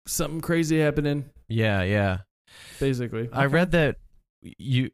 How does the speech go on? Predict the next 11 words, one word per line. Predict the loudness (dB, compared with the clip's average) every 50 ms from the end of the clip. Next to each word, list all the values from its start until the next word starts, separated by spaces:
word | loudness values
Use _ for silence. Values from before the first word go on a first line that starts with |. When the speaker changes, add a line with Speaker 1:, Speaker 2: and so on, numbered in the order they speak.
| -10
Speaker 2:
fifty | -6 0 2 2 2 2 0 0
percent | 0 0 2 2 2
of | 2
your | 2 2
dreams | 0 0 0 0 0 -2 -4 -4 -4 -2
are | -2 -2 0
bad, | 0 0 0 0 0 -2 -4 -6 -12 -14 -14 -10 -8
like | -8 -8 -8 _ _ _
nightmares | -6 -4 -4 -4 -4 -4 -2 -2 -2 -4 -6 -8 -10 -12 -16 -20 _ _ _ -12 -10
Speaker 3:
Mm-hmm. | -10 -8 -10 -10 -12 -14 -16 -14
Speaker 2:
s-, | -14 -14